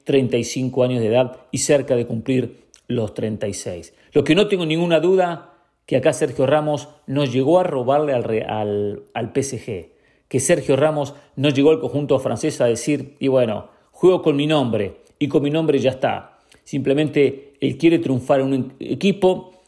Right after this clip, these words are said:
que, producto de su política de fichar figuritas, hoy paga las consecuencias. Aunque el que debe estar contento de todo esto, o por lo menos con una sonrisa de satisfacción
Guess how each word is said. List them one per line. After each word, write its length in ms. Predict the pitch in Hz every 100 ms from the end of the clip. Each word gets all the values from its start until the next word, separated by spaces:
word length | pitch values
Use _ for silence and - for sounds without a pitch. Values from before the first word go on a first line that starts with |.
| _ _ _
que, 140 | 151
producto 500 | 139 170 170 214 180
de 80 | 170
su 200 | - 151
política 600 | 151 170 202 156 139 127
de 100 | 123
fichar 360 | 123 127 180 165
figuritas, 760 | 160 139 190 226 165 120 - - _ _ -
hoy 280 | 147 160 - - _ _
paga 240 | 131 123
las 140 | 117 110
consecuencias. 920 | 117 101 107 95 90 - - - - _ _ _ _ _
Aunque 300 | 127 127 135
el 100 | 127
que 100 | 135
debe 180 | 147 147
estar 300 | - 143 139
contento 600 | 143 135 139 156 117 117
de 60 | 110
todo 260 | 139 127
esto, 480 | 143 135 143 131 - - _
o 140 | 214 208
por 200 | 240 240
lo 80 | 254
menos 560 | 269 240 180 131 - _ _ _ - - _ _ _ _
con 220 | - 185 220
una 300 | 220 180 156
sonrisa 520 | - 156 170 196 165
de 80 | 151
satisfacción 1040 | 151 - 139 156 147 - 208 147 104